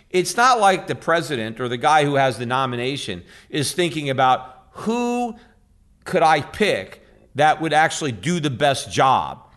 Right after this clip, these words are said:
as vice president?" Or if something happens to me, and certainly when you got a Joe Biden, somebody as old as Biden, I mean, he could die of natural causes in office or, you know, become incapacitated.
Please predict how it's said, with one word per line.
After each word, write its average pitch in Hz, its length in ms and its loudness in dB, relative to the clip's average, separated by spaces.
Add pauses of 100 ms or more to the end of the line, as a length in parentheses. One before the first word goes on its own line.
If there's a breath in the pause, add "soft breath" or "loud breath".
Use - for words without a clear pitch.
(200)
as 123 220 -2
vice 135 280 2
president?" 120 600 -4
Or 185 300 2
if 156 80 -2
something 175 340 -4
happens 139 440 0
to 156 100 -6
me, 220 360 -2
and 131 100 -2
certainly 165 360 -4
when 131 160 -6
you 135 80 -6
got 147 240 2
a - 20 -6
Joe 123 240 -2
Biden, 147 480 2 (220 loud breath)
somebody 139 400 -2
as 117 100 -4
old 147 220 0
as 110 120 -6
Biden, 165 440 2
I 139 40 -2
mean, 139 140 -4
he 135 180 -4
could 107 280 -6
die 160 300 6
of 135 160 0
natural 151 440 -4
causes 131 720 0 (460 loud breath)
in 156 160 -2
office 135 680 -2 (120)
or, 143 340 0
you 160 80 -6
know, 123 120 -2
become 143 480 -2
incapacitated. 156 1120 -2